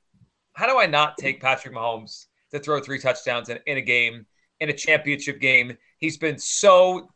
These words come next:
dynamic in the postseason. Um, yeah, do I worry a little about the Chiefs running one in or him running one in? Sure, but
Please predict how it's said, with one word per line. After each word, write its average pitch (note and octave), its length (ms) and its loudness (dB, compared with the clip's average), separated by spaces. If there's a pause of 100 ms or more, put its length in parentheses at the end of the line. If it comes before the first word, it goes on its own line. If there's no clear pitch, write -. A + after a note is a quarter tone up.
(160)
dynamic D#3 640 4
in C#3+ 80 -4
the C3 80 -2
postseason. D3+ 800 -4 (380)
Um, C3+ 540 2
yeah, C#4 320 4
do A#3 100 6
I A#3+ 60 8
worry A#3+ 180 10
a A#3 40 8
little A#3 140 4
about A3+ 160 4
the G#3 60 -8
Chiefs A3 320 -6
running G3 240 4
one G3+ 180 2
in G#3 160 0
or C#3+ 60 0
him F3 180 -2
running F#3 200 0
one F#3 140 -4
in? E3+ 100 -6
Sure, C3+ 360 -2
but B2 280 4